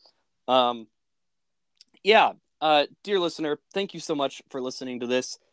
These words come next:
Uh, I'm sorry if I've made you uncomfortable, because that's,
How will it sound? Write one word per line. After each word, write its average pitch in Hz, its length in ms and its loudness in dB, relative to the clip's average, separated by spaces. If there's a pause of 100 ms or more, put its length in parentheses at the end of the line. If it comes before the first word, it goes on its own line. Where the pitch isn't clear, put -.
(280)
Uh, 127 360 6
I'm 143 160 -8
sorry 190 340 -2
if 147 100 -6
I've 131 180 -8
made 127 200 -12
you 123 140 -10
uncomfortable, 123 680 -6 (420)
because 139 400 -2
that's, 151 440 -2